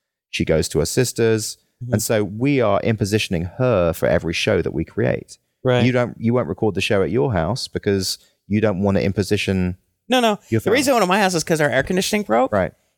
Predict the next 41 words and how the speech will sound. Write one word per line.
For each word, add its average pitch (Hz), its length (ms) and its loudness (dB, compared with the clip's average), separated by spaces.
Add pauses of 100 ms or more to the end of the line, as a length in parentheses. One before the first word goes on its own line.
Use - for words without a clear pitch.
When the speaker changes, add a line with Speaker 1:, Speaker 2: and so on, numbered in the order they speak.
(160)
Speaker 2:
And 151 800 2 (1120)
I 165 140 2
have 180 120 0
to, 175 300 0
I 170 80 2
have 180 160 0
this 143 180 -2
portable 208 760 2
air 160 180 4
conditioning 120 400 0
unit 110 300 2
in - 60 6
Speaker 1:
Right. - 100 6
Speaker 2:
my 117 160 4
office. 127 440 0
It's 127 100 -14
the - 60 2
only 143 140 2
way. 123 220 2
If 123 200 0
I 127 60 2
don't 139 180 -2
have 160 380 -2
that 175 200 2
and - 80 -2
it's 123 120 -2
been, 131 140 -2
like, 117 260 2
a 117 60 -6
hundred 127 240 0
degrees, 127 680 -2 (360)
so 151 140 0
either 160 220 4
we're 139 160 4
going 165 260 2
to, 127 260 -4 (380)
it's 139 180 0
gonna 170 140 2
be 147 100 4
like 127 240 2 (140)
recording 131 580 0